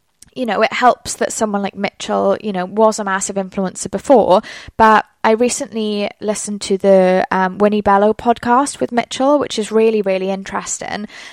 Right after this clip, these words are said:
And Winnie influen-, uh, influences, <laughs> interviews him as a founder,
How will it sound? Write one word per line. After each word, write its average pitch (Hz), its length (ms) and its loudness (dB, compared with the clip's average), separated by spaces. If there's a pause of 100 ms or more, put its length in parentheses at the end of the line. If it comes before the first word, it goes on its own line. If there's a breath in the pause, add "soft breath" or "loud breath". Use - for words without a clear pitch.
(120 loud breath)
And 208 600 -2 (240)
Winnie 226 380 -2
influen-, 202 540 -6 (100)
uh, 196 240 4 (200)
influences, 214 920 -8
<laughs> - 160 -2 (880 loud breath)
interviews 247 920 0
him 175 480 -4 (120)
as 208 440 0
a 208 60 -2
founder, 208 680 0